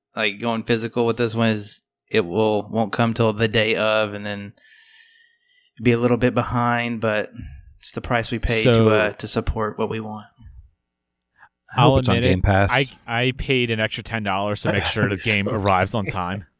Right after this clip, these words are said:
Speaker 1: Really?
Speaker 3: What?
Speaker 2: Yes. I, I, I want this <laughs> game right away.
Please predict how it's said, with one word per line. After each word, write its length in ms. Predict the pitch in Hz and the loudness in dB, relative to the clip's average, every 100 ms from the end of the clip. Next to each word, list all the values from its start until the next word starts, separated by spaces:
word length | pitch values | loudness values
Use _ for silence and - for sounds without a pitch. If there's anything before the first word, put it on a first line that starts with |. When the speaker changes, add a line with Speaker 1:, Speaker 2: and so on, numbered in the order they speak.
| - _ - - _ - 107 | -20 _ -20 -20 _ -12 -2
Speaker 1:
Really? 420 | 139 131 95 98 - - - _ _ _ | 0 2 0 -4 -8 -14 -20 _ _ _
Speaker 3:
What? 600 | 104 101 170 247 254 - - | -6 0 2 2 -2 -10 -6
Speaker 2:
Yes. 460 | 113 95 92 - - | 0 0 -2 -8 -4
I, 140 | 139 | -2
I, 240 | 120 127 127 113 | 0 0 -2 -8
I 100 | 113 | -14
want 200 | 117 110 | -12 -14
this 240 | 110 101 | -14 -16
<laughs> 0 | |
game 280 | - - 143 | -16 -10 -8
right 200 | 120 135 | -4 0
away. 360 | 156 127 - | 0 0 -4